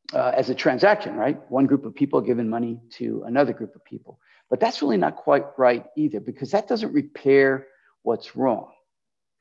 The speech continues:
Reparations can't just be a transaction.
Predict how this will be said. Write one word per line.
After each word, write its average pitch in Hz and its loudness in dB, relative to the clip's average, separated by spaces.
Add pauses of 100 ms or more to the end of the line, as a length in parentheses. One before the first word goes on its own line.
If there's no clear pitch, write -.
(160)
Reparations - 0
can't 165 0
just - -8
be 139 2
a 123 0
transaction. 131 -2